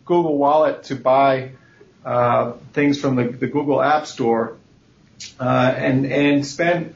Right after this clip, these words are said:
a dollar and seventy-seven cents. And she said part of what she paid for with that dollar and seventy cents was, uh, to have Google abide by it, its, uh, privacy policy and, and protect the privacy of her information,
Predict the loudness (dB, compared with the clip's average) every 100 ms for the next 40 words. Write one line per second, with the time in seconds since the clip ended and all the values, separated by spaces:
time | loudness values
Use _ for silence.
0 | -10 -8 -4 0 2 2 2 0 -2 -4
1 | -2 -4 -2 0 -2 -2 0 0 -2 -8
2 | -8 -4 -4 -4 -2 -2 -2 -4 -4 -4
3 | -4 -2 -2 0 0 0 0 2 2 2
4 | 0 -2 -2 0 -4 -2 0 -2 -6 -14
5 | -20 -20 -20 _ _ 0 4 2 0 -8
6 | -18 -6 -2 2 2 0 -4 -10 -4 -2
7 | -2 0 -2 0 2 0 -2 0 2 2
8 | 0 0 2 2 0 -2 -12 _ -8 -4
9 | -4 -6 -6 -4 -4 -8 -12 -12 -4 0
10 | 2 2 -2 -12 -20 -2 0 0 -4 -2
11 | 0 0 -2 0 0 0 0 -2 -2 -2
12 | -2 -2 -4 0 0 -2 -2 0 2 0
13 | -2 -2 -2 -2 -4 -6